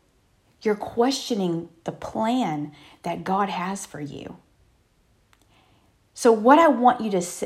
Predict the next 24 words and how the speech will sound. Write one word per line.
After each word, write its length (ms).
what 160
I 60
want 180
to 40
tell 240
you 140
today 420
is 120
I 60
want 320
you 80
to 80
do 180
this. 460
Instead 320
of 100
saying, 440
"What 180
if?" 460
I 80
want 340
you 60
to 80
say, 580